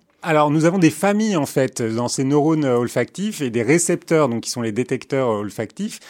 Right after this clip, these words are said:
Et ces quatre-là permettent d'en stimuler un maximum. Donc, du coup, ça permet vraiment de solliciter un maximum de ces détecteurs et de les activer, donc de les solliciter, euh, en leur faisant du bien, comme j'ai dit.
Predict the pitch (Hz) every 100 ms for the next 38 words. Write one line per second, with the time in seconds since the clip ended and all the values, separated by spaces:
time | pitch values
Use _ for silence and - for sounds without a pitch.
0 | - - 165 190 - - 151 196 202 -
1 | 151 208 226 160 160 214 160 147 135 -
2 | 175 185 208 170 202 - 185 160 165 143
3 | _ _ _ _ 123 135 131 139 208 202
4 | 143 156 143 190 165 156 202 147 - 226
5 | 226 214 - 185 196 220 175 131 196 -
6 | 185 180 190 143 143 127 127 139 135 185
7 | 214 143 127 135 160 170 - 135 214 165
8 | 123 113 - 143 135 135 160 151 120 104
9 | - - - - 135 123 147 147 151 131
10 | 139 208 147 120 123 147